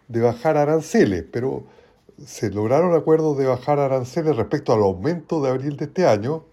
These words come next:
ojo con eso, pero con conce-, concesiones a cambio, ¿no es cierto? En el caso de Japón,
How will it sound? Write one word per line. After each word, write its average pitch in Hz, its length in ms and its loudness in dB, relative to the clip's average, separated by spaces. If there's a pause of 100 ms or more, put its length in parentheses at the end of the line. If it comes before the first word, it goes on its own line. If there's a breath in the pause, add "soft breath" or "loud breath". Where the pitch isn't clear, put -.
ojo 104 280 -6
con 120 160 -6
eso, 101 360 -6 (580 soft breath)
pero 165 460 2 (320)
con 104 220 -4
conce-, 107 420 -6
concesiones 156 840 -6 (440 soft breath)
a 170 200 2
cambio, 87 600 0 (440)
¿no 104 60 -8
es - 80 -14
cierto? 131 400 -6 (400 soft breath)
En 107 160 -4
el 104 140 -8
caso 131 540 0 (200)
de 123 100 -8
Japón, 151 560 -2